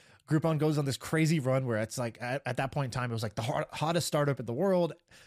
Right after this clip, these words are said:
copied by, like, every fucking, you know, every Joe Schmo was copying Groupon. Groupon, like, raises all this money. It ends up going public. Then it kind of, like, it, you know, then the world turns against Groupon. It's like, "This is not,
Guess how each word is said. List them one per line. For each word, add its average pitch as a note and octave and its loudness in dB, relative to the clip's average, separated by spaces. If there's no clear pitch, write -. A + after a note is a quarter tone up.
copied D#3+ 0
by, A#2 0
like, A#2 -2
every C3+ 0
fucking, B2 -4
you D3 0
know, A#2 -2
every C3 -2
Joe A#2+ 0
Schmo C#3+ 0
was C3 -2
copying C3 -4
Groupon. D3+ 0
Groupon, D3 0
like, A2 -2
raises C#3+ 0
all A2 -2
this G#2+ -6
money. G3+ 0
It - -6
ends G3+ -2
up C#3+ -2
going A#2+ 0
public. F3 2
Then A3 0
it G3+ 0
kind D3+ -4
of, - -4
like, A#2+ -2
it, E3 -6
you D3 2
know, B2 -4
then E3+ 2
the D3+ 2
world C#3+ 2
turns E3 0
against C#3+ -2
Groupon. C#3 2
It's A#2+ -2
like, A2 -2
"This C3 0
is A2+ -6
not, C3 -4